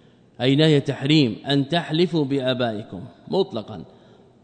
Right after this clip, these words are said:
وأجدادكم، من كان حالفا فليحلف بالله أو ليصمت". فيه تعميم، إذا جاء التعميم كذلك.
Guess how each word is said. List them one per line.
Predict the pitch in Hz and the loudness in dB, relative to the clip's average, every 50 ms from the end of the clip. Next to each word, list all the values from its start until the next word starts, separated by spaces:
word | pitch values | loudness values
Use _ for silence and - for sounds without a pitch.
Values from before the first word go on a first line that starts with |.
| _ _ | _ _
وأجدادكم، | - 117 123 123 123 120 135 143 139 127 113 110 110 - 107 104 110 - - - - | -4 -2 -2 -2 0 2 2 4 4 2 0 -4 -8 -10 -12 -16 -16 -18 -20 -8 -2
من | 123 147 147 147 | 0 2 2 2
كان | - - 180 190 208 208 196 | 0 0 0 0 0 0 -2
حالفا | 160 - - 170 175 180 180 175 170 160 170 170 - 170 143 139 | -2 -2 -2 -2 0 0 2 0 2 2 0 0 0 0 -2 -2
فليحلف | 131 - 147 139 147 165 180 147 - 147 147 139 127 | -2 -2 -2 0 2 2 0 0 0 -2 -2 -2 -2
بالله | 127 139 135 139 165 165 147 143 | -2 -2 0 0 0 0 0 0
أو | 123 123 120 | 0 0 0
ليصمت". | 113 104 98 107 - - - - - _ - - - | 0 0 -2 -4 -8 -14 -20 -20 -20 _ -20 -12 -4
فيه | 117 120 120 | -2 -2 0
تعميم، | 110 131 113 117 123 127 120 104 - - - - - - | 0 -2 0 2 2 2 2 0 -2 -6 -14 -20 -14 -10
إذا | 92 104 | -8 -8
جاء | 104 110 131 135 | -4 -2 -2 -2
التعميم | 127 123 - 117 117 127 143 160 170 170 | -2 -4 -4 -2 0 2 2 2 0 0
كذلك. | 151 135 127 113 107 95 87 92 - - | -2 -6 -8 -8 -10 -10 -12 -14 -16 -18